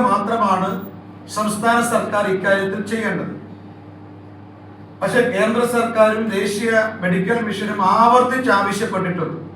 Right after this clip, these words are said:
കൊല്ലത്ത് ആശ്രാമത്ത് സ്ഥാപിക്കാൻ നിശ്ചയിച്ച ഇ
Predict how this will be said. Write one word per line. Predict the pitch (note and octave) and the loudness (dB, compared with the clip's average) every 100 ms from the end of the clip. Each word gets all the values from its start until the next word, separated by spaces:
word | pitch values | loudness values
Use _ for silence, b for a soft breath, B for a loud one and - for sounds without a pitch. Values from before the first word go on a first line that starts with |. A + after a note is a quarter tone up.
| - - - - - - - - - - - - - - - | -16 -18 -20 -20 -18 -18 -18 -18 -18 -18 -20 -20 -20 -18 -2
കൊല്ലത്ത് | F#3 F#3+ A#3 A#3 - G#3+ | 2 6 6 6 4 4
ആശ്രാമത്ത് | G#3+ A#3 A3+ A3+ A3+ G#3+ - | 4 4 6 4 2 -2 -2
സ്ഥാപിക്കാൻ | G#3 G3 G3+ G3+ A3 G#3+ G#3+ - - - - D#3 | 2 4 4 2 0 0 -2 -8 -14 -16 -12 -4
നിശ്ചയിച്ച | F#3 - A#3 A3 G#3 G3+ G3+ - - - - - - - - | -2 0 0 0 0 0 -2 -2 -10 -16 -18 -18 -18 -14 -6
ഇ | F#3 | 0